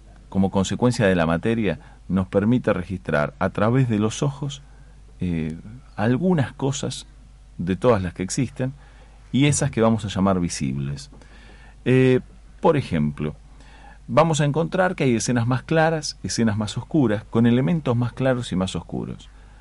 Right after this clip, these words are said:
Ahora vamos a salir de este universo de lo obvio para in-, invitarlos a que se pongan a pensar o a observar en escenas que tengan a mano qué es lo que pasa con una escena que tiene alguna cantidad de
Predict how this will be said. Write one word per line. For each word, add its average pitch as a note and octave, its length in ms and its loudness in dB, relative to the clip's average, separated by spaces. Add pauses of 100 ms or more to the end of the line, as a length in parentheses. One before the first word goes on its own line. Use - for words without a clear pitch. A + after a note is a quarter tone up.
(440)
Ahora E3+ 420 2
vamos B2 300 0
a G#2+ 60 -2
salir G#2+ 360 2
de G2+ 120 0
este G2+ 160 -4
universo F#2 420 0
de D#2+ 80 -2
lo E2 140 0
obvio D2+ 460 0 (600)
para A#2+ 180 2
in-, C3 120 0 (120)
invitarlos C3 840 2 (180)
a G#2+ 60 -8
que A2 120 -12
se A#2+ 120 -6
pongan E3+ 400 -2
a A2+ 60 0
pensar B2+ 840 -2
o F#2 160 2
a F2 40 4
observar G#2+ 540 2
en F2 160 0
escenas C3 360 -2
que G#2 120 -6
tengan B2+ 300 0
a D3 80 2
mano B2 300 0 (380)
qué F3+ 100 2
es F3 100 2
lo D#3+ 160 2
que C3+ 100 0
pasa C#3 400 0 (580)
con D3 240 4
una D3+ 160 2
escena D3 440 2 (240)
que A2+ 100 0
tiene A2 400 4 (800)
alguna D#3+ 460 6
cantidad D3 480 4
de D3+ 280 0